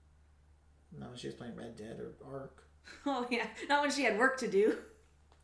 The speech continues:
Speaker 1: Yeah, not when she had work to do. So, um, so looking back on it, I'm like, "Oh, she must have been lying a shitload. Like, she probably wasn't napping. She's probably just hanging out with this dude."
Speaker 2: Yeah.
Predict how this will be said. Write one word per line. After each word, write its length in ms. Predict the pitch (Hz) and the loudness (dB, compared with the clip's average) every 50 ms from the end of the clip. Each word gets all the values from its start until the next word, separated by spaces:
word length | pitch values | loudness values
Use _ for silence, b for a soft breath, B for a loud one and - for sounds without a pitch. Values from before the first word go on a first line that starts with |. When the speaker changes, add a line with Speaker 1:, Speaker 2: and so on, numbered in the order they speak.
| - - - | -14 -8 -6
Speaker 1:
Yeah, 80 | 135 | -4
not 120 | 120 117 123 | -4 -4 -6
when 80 | 127 | -6
she 120 | - - 139 | -6 -6 -4
had 100 | - - | -4 -4
work 160 | - - - | -6 -8 -8
to 80 | - | -10
do. 160 | - 135 - - B B B B B B B B B | -10 -8 -10 -10 B B B B B B B B B
So, 380 | - - - 190 180 175 170 165 | -6 0 4 6 8 8 8 8
um, 380 | 165 165 156 143 139 135 135 - - _ _ _ _ _ _ _ _ _ _ _ _ _ _ _ _ _ _ _ _ _ _ _ _ _ - | 6 6 6 2 0 -4 -8 -12 -16 _ _ _ _ _ _ _ _ _ _ _ _ _ _ _ _ _ _ _ _ _ _ _ _ _ -10
so 180 | - - 165 165 | 0 4 4 6
looking 400 | 170 202 208 208 269 226 175 139 | 8 8 6 6 4 2 2 2
back 300 | 135 131 156 170 - 135 | 2 2 2 0 0 -2
on 160 | 127 127 127 | -4 -4 -4
it, 20 | |
I'm 80 | 127 131 | -4 -6
like, 140 | 131 131 147 | -6 -4 0
"Oh, 180 | 190 220 175 131 | 2 4 4 4
she 140 | - - | 2 0
must 180 | 175 214 208 - | 0 -2 -2 0
have 80 | 226 165 | -2 -2
been 80 | 139 127 | -2 -2
lying 280 | 123 131 156 156 120 117 | -2 -2 -2 -2 -2 -4
a 40 | |
shitload. 580 | 117 - - - - 160 175 - 127 120 - - | -6 -6 -6 -2 -2 -2 -2 -2 -6 -8 -8 -8
Like, 160 | - 131 - - | -6 -8 -8 -6
she 120 | - 147 | -8 -8
probably 300 | 143 - 160 170 202 190 | -2 0 0 2 4 4
wasn't 280 | 180 190 185 190 175 143 | 4 4 4 2 -2 -4
napping. 300 | 135 127 120 127 135 135 | -4 -4 -6 -6 -8 -6
She's 60 | - | 0
probably 160 | - 196 214 | 6 6 6
just 140 | 190 156 - | 6 6 0
hanging 160 | 156 156 156 | -2 -2 -2
out 100 | 147 139 | -2 -4
with 80 | 127 - | -4 -6
this 140 | - - - | -10 -12 -8
dude." 340 | - 127 120 117 - - - - _ _ _ _ _ _ _ _ _ _ _ _ _ _ _ _ _ _ _ _ _ _ _ _ _ _ - _ _ _ _ _ _ _ _ _ - - _ _ _ _ - | -6 -4 -4 -4 -4 -8 -10 -16 _ _ _ _ _ _ _ _ _ _ _ _ _ _ _ _ _ _ _ _ _ _ _ _ _ _ -20 _ _ _ _ _ _ _ _ _ -20 -20 _ _ _ _ -16
Speaker 2:
Yeah. 260 | - 175 175 180 175 | -12 -8 -6 -6 -6